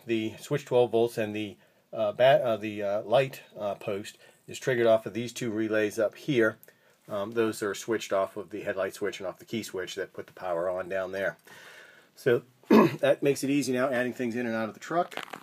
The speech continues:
Uh, let's see, the tachometer ended up over here, uh, just on the other side of the steering wheel. Uh, let's take a look back from up here, I guess. So I wasn't able to fit it where I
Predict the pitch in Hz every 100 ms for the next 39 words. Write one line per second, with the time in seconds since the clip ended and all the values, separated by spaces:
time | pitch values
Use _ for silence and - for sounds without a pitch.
0 | _ - _ - - - 113 120 131 131
1 | - 120 98 110 113 113 _ - - -
2 | _ - 143 156 180 151 123 139 - -
3 | 131 123 120 120 117 127 131 131 131 131
4 | 131 - - - - - _ - 98 101
5 | 139 - 143 127 127 123 117 131 131 113
6 | 95 - - 147 139 110 101 101 123 113
7 | _ - 104 107 - - 117 104 104 104
8 | 101 101 - 107 98 92 90 101 - 110
9 | 98 90 95 98 - - - - - 143
10 | 131 170 170 175 143 113 - 156 143 123
11 | 120 113